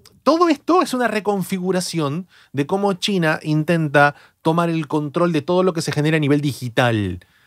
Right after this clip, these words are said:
y que toda la información que ocurre en China a nivel digital pase por manos del gobierno chino cuando lo disponga.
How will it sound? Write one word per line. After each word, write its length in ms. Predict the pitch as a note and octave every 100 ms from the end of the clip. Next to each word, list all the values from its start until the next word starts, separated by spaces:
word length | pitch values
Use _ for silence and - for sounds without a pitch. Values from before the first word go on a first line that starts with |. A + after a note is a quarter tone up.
| _
y 120 | - C3+
que 100 | C3
toda 220 | G#3 A3
la 80 | G3+
información 600 | F#3 E3+ E3 E3 B2+ G#2+
que 120 | A#2+
ocurre 400 | - G#3+ C#4+ B3+
en 120 | C#3
China 220 | D#3+ D#3
a 60 | A2+
nivel 200 | G#2+ C3
digital 460 | D#3+ F3+ C3 B2+ - _ _
pase 480 | F#3+ G3 - C3 C3+ -
por 200 | F3 F3
manos 300 | A2+ A#2+ B2
del 120 | B2
gobierno 380 | A#2+ A2 A#2+ B2
chino 340 | A#2 G#2+ A2+
cuando 220 | A#2+ G#2
lo 120 | G2+
disponga. 640 | G2+ F#2+ - F#2 D#2+ -